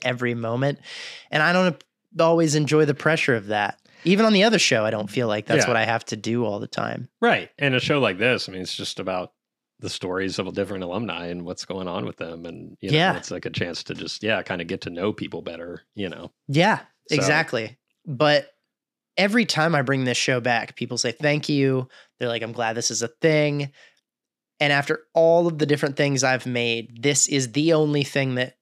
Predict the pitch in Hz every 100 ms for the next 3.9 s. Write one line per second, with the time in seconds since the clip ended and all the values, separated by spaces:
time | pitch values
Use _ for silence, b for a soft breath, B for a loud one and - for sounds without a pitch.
0 | _ _ _ 135 139 - - 156 147 139
1 | 131 - 131 120 117 - 113 - - 113
2 | - _ 185 - - 135 131 127 120 117
3 | 120 - - 214 190 285 269 117